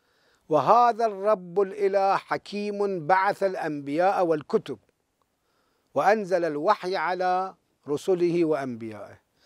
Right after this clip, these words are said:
وجاء بهذه الكتب. الأنبياء قالوا لنا والكتب والقرآن قال لنا: "هناك مخلوق اسمه ملائكة"، لازم نقبل.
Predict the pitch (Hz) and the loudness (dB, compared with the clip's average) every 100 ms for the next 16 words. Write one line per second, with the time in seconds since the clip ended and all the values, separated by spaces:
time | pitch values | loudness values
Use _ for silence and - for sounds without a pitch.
0 | _ _ _ 139 143 185 185 160 147 147 | _ _ _ 0 4 4 4 2 0 -2
1 | 123 117 110 - - 113 _ _ _ _ | -4 -8 -10 -20 -20 -20 _ _ _ _
2 | _ - 180 190 190 175 190 180 - 180 | _ 2 2 2 0 2 2 2 2 0
3 | 170 160 147 143 139 180 - 190 185 165 | 2 -2 -2 -2 2 2 2 -2 0 0
4 | 175 175 180 175 185 165 180 180 180 185 | 0 2 0 2 -2 2 2 2 0 0
5 | 190 156 160 175 143 139 120 - 156 - | 0 0 0 -2 -2 -8 -10 -6 -6 -4
6 | 170 208 208 - 190 208 226 185 143 113 | 2 4 2 -4 -6 -2 -2 0 -4 -4
7 | 104 - 107 _ _ _ _ _ _ - | -12 -20 -20 _ _ _ _ _ _ -10
8 | 214 269 285 147 156 | -4 -2 -2 -4 -18